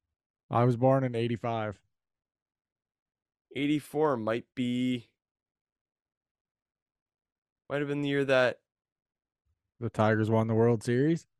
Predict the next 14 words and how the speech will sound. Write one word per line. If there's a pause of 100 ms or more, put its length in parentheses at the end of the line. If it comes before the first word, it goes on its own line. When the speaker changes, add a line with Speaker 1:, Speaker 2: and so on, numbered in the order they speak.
(1200)
Speaker 2:
Well,
that, (140)
yeah,
it
was,
but,
Speaker 1:
<laughs>
Speaker 2:
but,
um,
I,
I
was
gonna
say